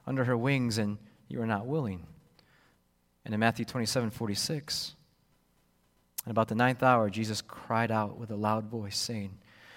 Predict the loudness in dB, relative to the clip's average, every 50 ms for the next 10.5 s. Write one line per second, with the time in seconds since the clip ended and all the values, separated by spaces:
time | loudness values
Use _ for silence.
0 | -20 -20 -20 _ 4 8 10 12 12 12 12 12 12 2 0 -2 0 6 8 12
1 | 12 12 12 12 12 10 2 -2 -8 -16 -18 -20 -20 -20 -20 -20 -14 _ 6 6
2 | 10 10 12 12 10 12 12 10 10 10 6 8 8 8 8 6 4 0 -8 -14
3 | -18 -18 -20 -20 -20 -20 -20 -20 _ 4 6 8 8 10 8 6 6 8 10 10
4 | 10 10 10 12 12 12 12 12 12 12 8 4 0 -8 -10 -14 -16 -2 4 6
5 | 8 8 10 12 12 12 12 12 10 8 4 -6 -16 -18 -20 -20 -20 -20 -20 -20
6 | -20 -20 -20 -20 -6 6 12 12 12 12 12 12 12 10 10 10 8 6 8 6
7 | 6 8 10 10 10 10 10 8 6 2 2 2 0 -2 -4 -6 -14 -18 -20 -20
8 | -20 -20 _ _ _ _ _ _ _ _ _ _ _ _ _ _ _ _ _ _
9 | _ -20 -20 -20 -20 -20 -20 -20 -16 -8 -2 2 2 4 4 4 2 2 0 4
10 | 6 8 8 8 6 2 0 -6 -14